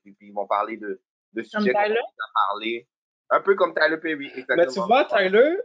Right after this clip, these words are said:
Speaker 3: tu sais, tu parlais de, euh, tous ces thèmes qui sont, euh, clichés.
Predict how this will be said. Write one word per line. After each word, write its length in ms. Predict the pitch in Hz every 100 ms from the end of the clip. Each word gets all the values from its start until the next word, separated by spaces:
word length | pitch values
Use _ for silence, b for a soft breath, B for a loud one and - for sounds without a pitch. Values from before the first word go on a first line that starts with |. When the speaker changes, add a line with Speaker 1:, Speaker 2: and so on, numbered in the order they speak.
| - _ _
Speaker 3:
tu 100 | 226
sais, 40 |
tu 160 | - 196
parlais 400 | 170 156 175 208
de, 100 | 165
euh, 720 | 151 143 139 135 135 127 123 - _ _
tous 140 | 185
ces 240 | 180 160 131
thèmes 400 | 165 156 160 156
qui 140 | 151
sont, 540 | 135 139 127 127 123 123
euh, 40 |
clichés. 840 | - 143 123 - 151 151 156 156